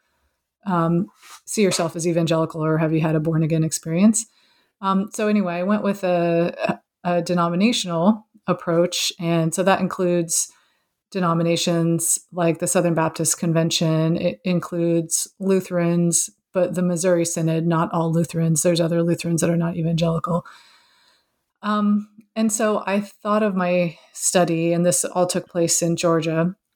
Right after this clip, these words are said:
as being on evangelicals, sort of generally, right? Not all evangelicals, obviously, 'cause I was just working in Geor-, in Georgia, but I was trying to get a segment across different de-, de-,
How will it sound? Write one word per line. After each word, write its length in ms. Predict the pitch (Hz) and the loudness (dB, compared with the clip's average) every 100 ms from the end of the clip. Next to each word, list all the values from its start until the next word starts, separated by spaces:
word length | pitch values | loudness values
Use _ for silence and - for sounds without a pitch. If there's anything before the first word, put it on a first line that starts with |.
| _ _ _ _ _ - - | _ _ _ _ _ -12 -2
as 180 | 196 | -2
being 440 | - 185 180 170 170 - | 0 0 2 0 -2 -4
on 340 | 185 180 175 180 | -2 0 2 0
evangelicals, 920 | 170 160 156 - - - - - - | -2 0 0 2 0 0 0 -2 0
sort 360 | - - - 180 | -2 0 2 2
of 200 | 170 170 | 0 -4
generally, 680 | 160 175 165 165 - - 202 | -4 0 0 -2 -2 0 -2
right? 320 | 185 185 - | 0 0 -2
Not 260 | 233 254 - | 0 0 0
all 180 | 208 208 | 0 0
evangelicals, 600 | 185 175 170 165 165 170 | 0 -2 -2 -2 0 0
obviously, 420 | 170 160 165 175 | 0 0 0 0
'cause 160 | 160 170 | 0 0
I 40 | |
was 100 | 175 | 0
just 140 | 175 175 | 0 0
working 260 | 175 180 | -2 -2
in 60 | 170 | -2
Geor-, 240 | 165 170 - | 2 0 0
in 140 | 190 180 | -4 0
Georgia, 300 | 175 165 180 | 0 0 0
but 100 | 190 | 2
I 60 | |
was 180 | 208 208 - | 0 -2 -4
trying 160 | 285 | -2
to 40 | 269 | 0
get 120 | 190 | 0
a 40 | |
segment 380 | - 180 175 175 | 0 0 0 -2
across 380 | 170 180 170 - | -2 -2 0 2
different 320 | 175 175 170 | 0 0 0
de-, 80 | 170 | -2
de-, 400 | 208 170 175 | -2 0 0